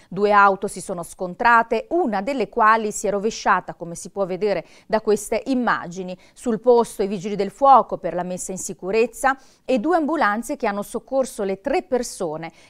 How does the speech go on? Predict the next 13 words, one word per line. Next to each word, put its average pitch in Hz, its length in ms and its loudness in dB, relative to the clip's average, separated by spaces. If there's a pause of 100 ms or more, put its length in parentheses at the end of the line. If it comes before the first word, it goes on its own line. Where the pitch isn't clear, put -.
che 220 200 6
erano 190 280 2
a 185 80 0
bordo 277 420 4
dei 311 180 -2
due 175 200 -4
veicoli. 170 600 -4 (1300)
Il 349 80 -2
consigliere 254 540 2
regionale 196 580 -2
pesarese 202 720 0
Nicola 170 400 -6
Baiocchi 208 540 0